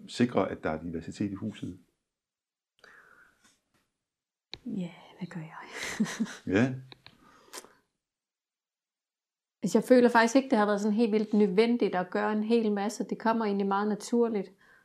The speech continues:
Speaker 2: Selvfølgelig, når det er, vi oplever, at vi har en stor tilgang af kvindelige frivillige, så snakker vi lige om, at,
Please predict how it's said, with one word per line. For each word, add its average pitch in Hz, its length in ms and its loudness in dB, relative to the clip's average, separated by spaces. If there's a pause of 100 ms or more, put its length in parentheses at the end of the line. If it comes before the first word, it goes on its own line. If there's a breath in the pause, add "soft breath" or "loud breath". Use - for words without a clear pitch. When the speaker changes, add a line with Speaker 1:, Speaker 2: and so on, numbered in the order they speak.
(300 soft breath)
Speaker 2:
Selvfølgelig, 254 440 6
når 202 120 4
det 190 100 0
er, 196 120 2
vi 202 200 4 (180)
oplever, 208 380 2
at 175 140 0
vi 196 60 -2
har 190 100 -2
en 185 80 0
stor 214 280 -2
tilgang 190 720 -2
af 180 460 -4 (320)
kvindelige 220 600 2
frivillige, 202 600 0 (540 soft breath)
så 233 140 0
snakker 226 360 4
vi 196 160 4
lige 208 300 2
om, 190 140 -2
at, 180 160 -2